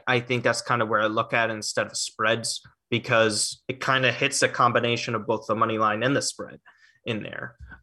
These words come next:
Um, and, and that brings greater value across the board, and it's not as hard to predict. I, I mean, it is, but to me,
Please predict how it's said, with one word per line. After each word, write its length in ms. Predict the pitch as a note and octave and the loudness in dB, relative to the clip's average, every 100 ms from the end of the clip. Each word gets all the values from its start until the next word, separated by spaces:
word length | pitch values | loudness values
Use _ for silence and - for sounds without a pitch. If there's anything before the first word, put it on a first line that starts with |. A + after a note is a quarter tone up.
| A2+ | 4
Um, 560 | A2+ A2 A2 G#2+ G#2 _ _ _ _ | 6 6 4 0 -6 _ _ _ _
and, 460 | B2+ A#2+ A2+ B2 G2+ | -2 2 4 4 2
and 120 | B2 | 2
that 220 | B2 A#2+ | 2 2
brings 280 | - A#2 G#2+ | 0 0 -2
greater 400 | - A#2+ A2+ A2 | 0 2 2 2
value 420 | A2 A2 A2 G#2+ | 2 4 2 0
across 400 | G#2 - A2 G#2 | -6 -6 -4 -4
the 80 | - | -8
board, 340 | G#2 A#2 A2+ G#2 | 0 2 4 2
and 140 | G#2+ | -4
it's 260 | G#2 - - | -6 -4 0
not 260 | A2 G#2+ - | 0 0 0
as 260 | G#2 A2 | 0 0
hard 300 | - B2 A#2+ | 2 4 4
to 80 | B2+ | 0
predict. 320 | B2+ C#3 C#3 C3 | 0 0 0 2
I, 200 | B2 - | 2 2
I 80 | C#3 | 2
mean, 200 | C3 A#2 | 2 2
it 120 | B2+ | 4
is, 380 | D3+ A2+ G#2+ A#2 | 4 2 -4 -4
but 360 | A#2 A#2 - | 0 0 -2
to 120 | - A#2+ | -8 0
me, 380 | B2 A#2 G#2+ | 0 0 -4